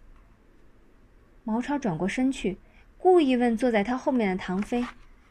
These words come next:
：“我讲话了吗？”毛超摇头响应：“没有。”“毛超、唐飞，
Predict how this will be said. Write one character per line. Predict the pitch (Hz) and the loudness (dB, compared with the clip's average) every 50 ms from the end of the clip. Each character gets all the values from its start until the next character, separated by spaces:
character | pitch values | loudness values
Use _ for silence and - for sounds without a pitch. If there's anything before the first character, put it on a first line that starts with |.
| - - - - - _ - | -20 -20 -20 -20 -20 _ -8
：“我 | 294 320 | -4 -2
讲 | - 240 190 | 0 -2 -2
话 | 202 - 339 339 | 0 0 2 2
了 | 320 294 | 2 2
吗？” | 262 262 262 262 254 - _ _ _ _ _ _ _ - - _ _ - - - _ _ _ - | 2 0 -2 -4 -6 -10 _ _ _ _ _ _ _ -20 -20 _ _ -20 -20 -20 _ _ _ -6
毛 | 196 185 190 208 | -4 -2 -2 -2
超 | 208 - 254 240 247 | -2 -2 -2 -2 0
摇 | 240 220 202 202 262 269 | 0 0 0 0 0 -2
头 | - 254 220 | -2 -4 -4
响 | 240 - - 151 143 | -4 -4 -6 -6 -6
应 | 156 180 190 - - _ _ _ _ _ _ | -4 -4 -4 -6 -8 _ _ _ _ _ _
：“没 | - 220 220 208 202 | -4 0 2 2 4
有。 | 208 202 185 170 170 - - - - - - - - - - - - - - - - - - - _ - - - | 4 4 2 2 0 -2 -6 -8 -14 -20 -20 -20 -20 -20 -20 -20 -20 -20 -20 -20 -20 -20 -20 -20 _ -20 -18 -4
”“毛 | - 233 233 254 | 2 2 2 4
超、 | 269 311 311 311 | 4 4 4 4
唐 | 262 277 262 269 | 4 2 0 2
飞， | - 302 294 302 294 | 4 2 2 2 0